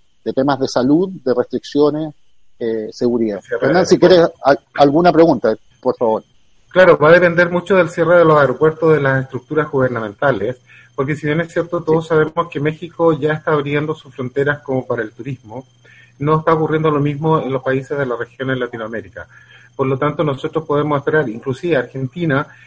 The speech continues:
Speaker 2: está, eh, esperando su apertura de aeropuertos para septiembre,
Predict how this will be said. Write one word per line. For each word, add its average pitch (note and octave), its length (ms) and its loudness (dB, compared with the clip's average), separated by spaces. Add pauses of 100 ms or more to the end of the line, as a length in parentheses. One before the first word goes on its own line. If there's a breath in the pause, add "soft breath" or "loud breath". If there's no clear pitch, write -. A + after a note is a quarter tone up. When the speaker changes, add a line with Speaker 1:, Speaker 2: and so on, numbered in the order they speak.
(140 soft breath)
Speaker 2:
está, D3 720 2
eh, B2+ 680 0
esperando C#3+ 480 0
su C#3+ 340 -6
apertura D3 460 -4
de D3 60 2
aeropuertos C3+ 420 -2
para A#2+ 180 -6
septiembre, G#2+ 560 -8